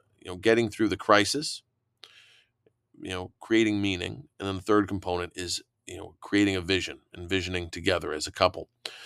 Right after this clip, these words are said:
So the first part is with this crisis, you know, crisis, uh, really has a lot to do with what's gonna be possible,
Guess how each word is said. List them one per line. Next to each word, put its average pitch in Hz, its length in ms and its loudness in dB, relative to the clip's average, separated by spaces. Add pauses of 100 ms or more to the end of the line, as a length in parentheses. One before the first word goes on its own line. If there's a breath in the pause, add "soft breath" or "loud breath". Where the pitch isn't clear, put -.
(200 loud breath)
So 127 100 -4
the 120 60 -4
first 202 260 8
part 131 240 10
is 107 160 2
with 101 120 -2
this - 180 -4
crisis, 95 680 0 (220)
you - 100 -12
know, 92 100 -8
crisis, 123 560 0
uh, 92 200 -10
really 104 280 0
has 101 180 -2
a 98 60 -4
lot 95 220 -2
to - 100 -14
do 98 100 -2
with 92 180 -6
what's 95 220 -4
gonna 90 240 -6
be 90 160 -10
possible, 90 640 -4